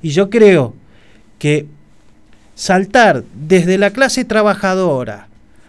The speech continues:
hacia la clase política y después querer volver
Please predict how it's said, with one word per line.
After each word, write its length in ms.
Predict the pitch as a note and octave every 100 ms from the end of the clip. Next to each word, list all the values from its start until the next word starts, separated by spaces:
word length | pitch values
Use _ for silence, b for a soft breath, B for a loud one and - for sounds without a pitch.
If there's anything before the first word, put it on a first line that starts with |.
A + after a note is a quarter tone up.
| b
hacia 440 | - F3+ F3 G3 F#3
la 180 | G3 F#3+
clase 640 | B3 A#3 - F#3+ C#3 B2+ - _ _
política 640 | E3 F#3+ A#3 G3+ D#3 C3 D3+
y 40 |
después 320 | F3 F3+ A#3+
querer 380 | G#3+ A3 A#3+ D4
volver 640 | A3 A3 G3+ F3+ F3 B2